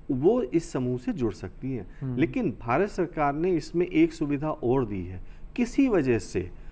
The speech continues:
Speaker 1: कोई अगर उसमें छूट गया हो किसी कारण से, तो भी वो अपनी जो प्रकरण है वो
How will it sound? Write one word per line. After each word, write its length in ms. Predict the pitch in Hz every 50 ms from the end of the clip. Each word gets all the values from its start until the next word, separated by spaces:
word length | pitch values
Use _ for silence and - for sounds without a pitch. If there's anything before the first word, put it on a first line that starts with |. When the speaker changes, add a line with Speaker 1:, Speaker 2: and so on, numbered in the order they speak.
| - - -
Speaker 1:
कोई 260 | - 156 160 185 196 202
अगर 340 | - - 135 131 160 165
उसमें 500 | 165 156 135 - - 151 151 156 165 170 165 -
छूट 400 | - - - 175 185 202 185 -
गया 340 | 175 117 117 120 113 113 123
हो 220 | 131 117 107 101 95
किसी 340 | - - 131 - - 214
कारण 420 | 185 - - 104 92 87 87 85 90
से, 160 | - - 185 190 - - - - - - - -
तो 160 | 247 262 269
भी 280 | 202 202 165 104 87 - - - - - - - -
वो 320 | 104 120 151 170 190 220 220
अपनी 640 | - - - - - - - 151 165 165 165 160 - - - - - 127
जो 180 | 117 117 131
प्रकरण 480 | 120 - 123 113 - - 151 156 165 160
है 260 | 147 143 160 185 202
वो 440 | 185 139 131 147 160 175 175 -